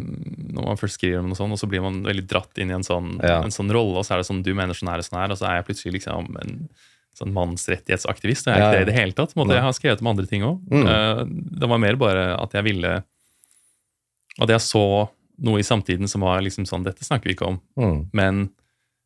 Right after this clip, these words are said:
Speaker 1: det trenger vi kanskje snakke om.
Speaker 2: Mm.
Speaker 1: Og det var egentlig bare det jeg hadde lyst til å gjøre. Eh, og så gjorde jeg det på en litt polemisk måte,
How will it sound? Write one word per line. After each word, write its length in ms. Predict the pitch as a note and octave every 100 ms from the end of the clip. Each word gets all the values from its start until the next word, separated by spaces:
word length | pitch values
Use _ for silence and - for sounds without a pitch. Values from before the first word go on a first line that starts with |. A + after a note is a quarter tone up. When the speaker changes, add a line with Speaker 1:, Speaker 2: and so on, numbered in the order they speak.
| _ -
Speaker 1:
det 100 | G#2
trenger 200 | G2+ F2
vi 80 | F#2+
kanskje 220 | F2+ -
snakke 160 | F2+ -
om. 160 | F2 - -
Speaker 2:
Mm. 360 | A#2+ G#2+ D2 E2
Speaker 1:
Og 460 | A2 _ _ _ -
det 80 | G#2+
var 80 |
egentlig 200 | F#2+ A2
bare 140 | A#2+ F#2
det 120 | F2+
jeg 80 | E2+
hadde 160 | F#2
lyst 160 | F2+ -
til 80 | G2+
å 80 | F2+
gjøre. 120 | A#2 - _ - B3 -
Eh, 340 | G2 F#2 F2+ G2 - _ _ _ -
og 120 | - -
så 80 |
gjorde 100 | C3+
jeg 80 | F#2
det 80 | F2+
på 60 | G2
en 60 |
litt 120 | F#2 -
polemisk 420 | G2+ F#2 F#2+ -
måte, 340 | G2+ - G#2